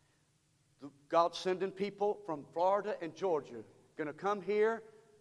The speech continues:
watch this, to support our camp meeting. Isn't that a blessing? Th-, th-, they're just coming to be a blessing. Many of them aren't gonna sing, many of them aren't gonna preach, but they're just coming to be a blessing to us. And you know what they're gonna be doing?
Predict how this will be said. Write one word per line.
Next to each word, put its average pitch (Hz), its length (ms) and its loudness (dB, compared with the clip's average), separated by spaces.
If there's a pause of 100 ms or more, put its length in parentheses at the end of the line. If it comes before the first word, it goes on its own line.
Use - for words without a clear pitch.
(120)
watch 277 260 -4
this, 233 220 -6
to - 160 -8
support 294 460 -4
our 294 140 -2
camp 359 460 -4
meeting. 139 360 -4 (480)
Isn't 254 160 -8
that 277 120 -4
a 262 60 -6
blessing? 339 420 -4 (840)
Th-, 226 280 -10
th-, 294 140 2
they're 370 120 0
just 359 220 -6
coming 320 240 0
to 320 80 -2
be 330 100 2
a 339 60 -2
blessing. 359 500 6
Many 233 140 0
of 240 80 2
them 254 80 0
aren't 254 240 2
gonna 254 160 2
sing, 269 340 -4
many 254 160 2
of 220 80 2
them 226 80 0
aren't 262 240 6
gonna 247 160 4
preach, 302 420 -2 (380)
but - 140 2
they're 427 100 4
just 392 220 -2
coming 370 260 6
to 392 80 2
be 392 80 6
a 403 80 6
blessing 403 400 4
to 554 80 2 (260)
us. - 160 0 (280)
And 151 100 -6
you 196 80 -2
know 254 80 6
what 262 80 4
they're 247 80 6
gonna 254 160 4
be 262 100 0
doing? 359 360 4